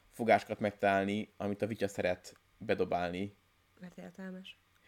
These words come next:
Speaker 1: Meg, mert nem baloldali. Szóval ő
Speaker 2: Ja.
Speaker 1: nem lehet
Speaker 2: Ja.
Speaker 1: kommunistázni, nem lehet,
Speaker 2: Mhm.
Speaker 1: ö, ezekkel a dolgokat csinálni, és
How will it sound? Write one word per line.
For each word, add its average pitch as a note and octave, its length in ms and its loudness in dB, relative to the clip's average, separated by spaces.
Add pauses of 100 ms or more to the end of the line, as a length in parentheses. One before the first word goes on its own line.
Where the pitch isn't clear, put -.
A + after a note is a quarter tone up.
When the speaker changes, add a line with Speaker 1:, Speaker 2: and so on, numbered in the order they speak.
(220)
Speaker 1:
Meg, C3 300 8
mert C3 180 6
nem G#2+ 180 2
baloldali. F#2+ 520 4
Szóval B2 320 2
ő A#2+ 140 2
Speaker 2:
Ja. F#3+ 180 0
Speaker 1:
nem B2+ 180 4
lehet G#2 180 6
Speaker 2:
Ja. - 60 -20
Speaker 1:
kommunistázni, G#2+ 920 2
nem G#2 180 2
lehet, G2 300 0
Speaker 2:
Mhm. G#2 140 -4
Speaker 1:
ö, F2+ 240 2
ezekkel G2 260 0
a G2 40 2
dolgokat G2+ 300 2
csinálni, C3 220 2
és - 100 -6